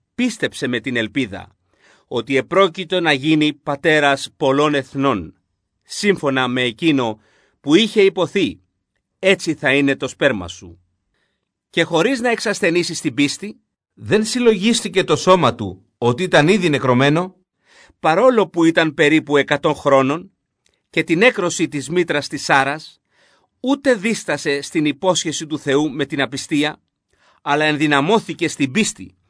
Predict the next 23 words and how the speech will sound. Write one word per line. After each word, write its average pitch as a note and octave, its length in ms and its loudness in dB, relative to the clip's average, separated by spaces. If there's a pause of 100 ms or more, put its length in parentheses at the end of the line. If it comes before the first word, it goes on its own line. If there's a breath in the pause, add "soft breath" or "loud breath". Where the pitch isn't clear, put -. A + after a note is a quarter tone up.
(300)
δοξάζοντας D3 800 -2
το C#3+ 120 -4
Θεό, C#3+ 400 0 (640 soft breath)
και G#2 200 -6
έχοντας G#3 460 2
την A#3 120 -8
πεποίθηση E3 760 -4 (120)
ότι C#3+ 340 -4
εκείνο G#3 460 -2
που A3 120 -8
υποσχέθηκε F3+ 840 0 (400 soft breath)
είναι F3+ 260 0
δυνατός E3 640 2
και G3 120 -4
να F#3 120 -2
το G3 80 -2
εκτελέσει. F#3+ 680 -2 (540)
Γι' G#2+ 160 -8
αυτό D3 440 -2 (380)
και B2+ 140 -4
λογαριάστηκε C3+ 760 0
σε - 140 -6
αυτόν B2 540 -2